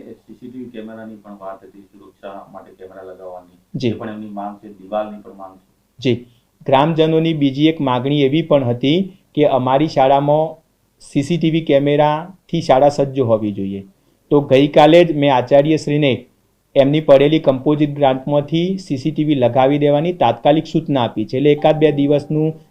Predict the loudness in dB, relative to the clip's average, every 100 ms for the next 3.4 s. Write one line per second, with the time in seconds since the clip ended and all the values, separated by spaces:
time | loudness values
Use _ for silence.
0 | -2 0 4 2 2 0 2 2 2 0
1 | 0 -2 -2 -2 -4 -2 0 0 0 -4
2 | -4 -2 0 0 0 -4 -8 -12 -20 _
3 | 0 4 4 2